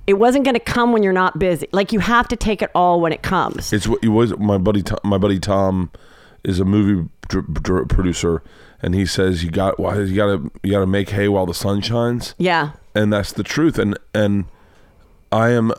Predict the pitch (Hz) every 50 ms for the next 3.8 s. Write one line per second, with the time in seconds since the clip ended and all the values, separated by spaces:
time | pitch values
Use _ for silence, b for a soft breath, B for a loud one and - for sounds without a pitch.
0 | - _ _ _ _ 95 104 107 113 120 127 123 - - - _ _ _ _ _
1 | _ _ _ _ _ _ _ _ - 107 107 110 110 127 131 117 - 135 110 110
2 | 123 120 117 113 104 101 92 - - - 101 101 95 90 - - - b b b
3 | b b b b b b b b - - - 110 120 - - 117